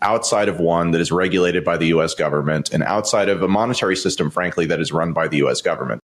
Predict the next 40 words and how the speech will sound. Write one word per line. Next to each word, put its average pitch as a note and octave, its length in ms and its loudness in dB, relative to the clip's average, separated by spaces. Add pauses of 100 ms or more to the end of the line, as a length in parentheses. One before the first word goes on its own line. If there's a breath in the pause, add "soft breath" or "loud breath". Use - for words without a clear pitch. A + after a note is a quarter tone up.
(160)
As G2+ 160 0
Gensler G#2+ 360 0
recently F#2+ 420 2
said, F#2+ 440 0 (260)
"The - 100 0
U A#2+ 140 4
S A#2 120 0
already A#2 420 2
has A2 220 0
a G#2+ 40 2
digital F2+ 320 0
currency. E2+ 540 -2
It's - 200 -2
called F#2+ 340 0
the G2+ 40 2
dollar. E2+ 500 2
Why E2+ 220 0
would G2 140 2
we F#2 140 2
need F2+ 180 2
anything D#2 380 -2
else?" D2 280 -4 (320)
Well, B2+ 140 2
the A#2 160 2
answer E3 180 0
to C#3 60 2
that G#2+ 200 0
question, G2 420 0
actually, G2 580 2
if E2+ 120 -4
you F#2 60 0
play F2+ 280 0
it F2+ 60 0
out, G2 360 0
is G2+ 260 0
pretty F#2 360 -2
revealing, F2+ 560 0
which F2 200 0
is F#2 140 0
that F#2 240 0